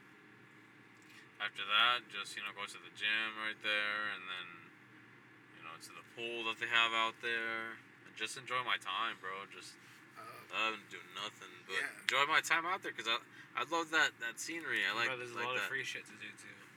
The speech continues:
Speaker 1: Yeah.
Speaker 2: Yeah.
Speaker 1: I like that ambiance, just, you know, being out there and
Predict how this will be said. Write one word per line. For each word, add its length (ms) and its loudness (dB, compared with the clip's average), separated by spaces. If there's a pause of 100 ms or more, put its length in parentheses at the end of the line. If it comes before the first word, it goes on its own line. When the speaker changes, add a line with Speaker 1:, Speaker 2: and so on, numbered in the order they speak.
(260)
Speaker 1:
Yeah. 560 2
Speaker 2:
Yeah. 480 -8
Speaker 1:
I 80 4
like 160 2
that 160 8
ambiance, 560 2
just, 200 -8
you 60 -14
know, 80 -10
being 220 -2
out 240 0
there 80 -4
and 240 -4